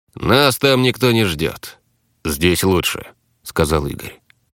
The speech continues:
«Всем нам». Одичалые закивали. Кто-то охотно, кто-то отстраненно.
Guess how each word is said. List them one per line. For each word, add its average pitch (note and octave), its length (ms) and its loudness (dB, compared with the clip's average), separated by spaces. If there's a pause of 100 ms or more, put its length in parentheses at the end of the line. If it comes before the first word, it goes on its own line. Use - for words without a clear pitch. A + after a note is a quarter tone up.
(160)
«Всем F2 640 0
нам». C2+ 400 -6 (380)
Одичалые F#2 800 0
закивали. - 880 -4 (480)
Кто-то - 440 0
охотно, - 720 -2 (280)
кто-то F2 460 0
отстраненно. F2 920 -2